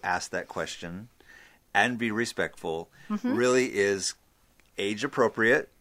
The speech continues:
Speaker 2: Yes.
Speaker 1: And, you know, the circumstances of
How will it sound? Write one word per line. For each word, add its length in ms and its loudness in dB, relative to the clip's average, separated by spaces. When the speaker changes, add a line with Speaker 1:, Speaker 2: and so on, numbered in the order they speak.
Speaker 2:
Yes. 500 0
Speaker 1:
And, 560 -2
you 100 -4
know, 240 -6
the 80 -10
circumstances 920 -2
of 420 -4